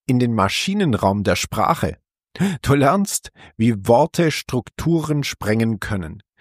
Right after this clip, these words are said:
Im Denken, Fühlen und Handeln. Und du lernst, bewusst zu führen,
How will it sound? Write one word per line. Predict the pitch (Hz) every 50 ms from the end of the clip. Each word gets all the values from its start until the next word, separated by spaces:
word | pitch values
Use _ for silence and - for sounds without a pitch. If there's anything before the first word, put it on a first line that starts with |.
| - - 101 - _
Im | - 127 117 110 95
Denken, | - 135 160 196 202 - - 214 214 240 - _ _ _
Fühlen | - - - 143 143 139 143 143 139 147 147 - _ _ _ _ -
und | 123 120 110 92
Handeln. | 104 104 104 95 85 78 80 90 101 - _ _ _ _ _ _ _ _ _ _ _ _ _ _ _ _ _ _ _ _ _ _ _ _ _
Und | 156 185 202 220
du | 196
lernst, | 175 160 143 135 147 160 160 - - - - - - _ _ _
bewusst | _ 131 120 110 120 147 175 160 - - -
zu | 123
führen, | 101 - - 127 135 143 139 135 143 135 139 156